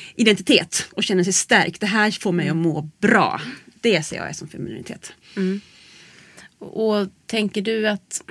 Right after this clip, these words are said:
Speaker 2: för jag menar, det är ju saker som vi också har konstruerat.
Speaker 1: Mm.
Speaker 2: Alltså det här med femininitet och kvinnlighet. Är det... Jag tänker det måste ju också finnas någonting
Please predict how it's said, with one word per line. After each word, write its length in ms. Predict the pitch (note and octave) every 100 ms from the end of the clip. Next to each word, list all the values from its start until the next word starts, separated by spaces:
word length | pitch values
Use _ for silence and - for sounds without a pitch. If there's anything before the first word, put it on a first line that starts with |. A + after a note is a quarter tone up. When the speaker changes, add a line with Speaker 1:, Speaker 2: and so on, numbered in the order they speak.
| - - - - -
Speaker 2:
för 120 | - G#3+
jag 60 |
menar, 200 | G#3+ G#3+
det 100 | G#3
är 160 | B3+ B3+
ju 100 | A#3+
saker 320 | - F#3 F#3+
som 220 | - F#3
vi 220 | F3+ E3
också 260 | E3+ - G3+
har 320 | G3 F3 F3 F3+ - _ _ -
konstruerat. 1000 | - C#3+ - - - D#2 - - E4+
Speaker 1:
Mm. 260 | A#3 G#3+ D4+
Speaker 2:
Alltså 360 | G3 - F#3+ F3+
det 120 | F#3+
här 100 | F#3+
med 440 | F3+ F3 F3 F3+
femininitet 840 | - G3 G3 F#3+ F#3+ F#3+ G3 F#3 F#3
och 80 | F3+
kvinnlighet. 680 | G3+ F#3 F3+ F3+ F#3+ - - - - - _
Är 200 | G3+ G#3+
det... 420 | G#3+ A#3 A3+ A3 G#3 - - _ _ - - - _ _ _ _ - G3 - - A#3+
Jag 180 | A#3+ A#3+
tänker 260 | - B3 B3+
det 60 |
måste 260 | C4+ C4+ -
ju 40 |
också 200 | C4 -
finnas 340 | C#4 C4 A3+ A3
någonting 440 | G#3+ G3+ A3 G#3